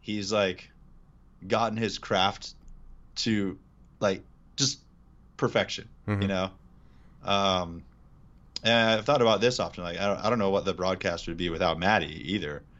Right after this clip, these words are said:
Speaker 2: Yeah.
Speaker 1: I mean, there's, there's other contributors that do a good job too, but, I mean, clearly Matty is the rock there, you know? But I, I know, like, he would probably appreciate some help too. So if you wanna,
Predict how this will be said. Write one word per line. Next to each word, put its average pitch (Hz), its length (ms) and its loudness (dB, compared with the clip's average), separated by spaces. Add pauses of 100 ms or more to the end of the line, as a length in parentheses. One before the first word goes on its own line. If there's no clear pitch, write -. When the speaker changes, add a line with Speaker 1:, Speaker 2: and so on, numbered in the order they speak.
(160)
Speaker 2:
Yeah. 95 140 2
Speaker 1:
I 90 60 0
mean, 101 100 -2
there's, 104 240 2
there's 107 240 2
other 135 240 6
contributors 95 680 -4
that 92 120 -6
do 95 160 0
a 90 60 0
good 98 160 -2
job 92 340 4
too, 110 320 2
but, 85 240 -4 (520)
I - 20 -12
mean, 85 140 -6
clearly 90 560 2 (760)
Matty 87 340 0
is 80 140 -6
the 85 100 -4
rock 85 340 0
there, 80 440 -2 (180)
you 95 120 0
know? 87 220 0
But 85 340 2 (200)
I, 110 320 2
I - 20 4
know, 110 220 2
like, 92 220 -4 (500)
he 95 140 -10
would 92 100 -10
probably 80 280 -8
appreciate - 420 -8
some - 120 -8
help 80 220 -8
too. 107 240 -2
So 82 260 -2
if - 140 -8
you 87 100 0
wanna, 80 280 0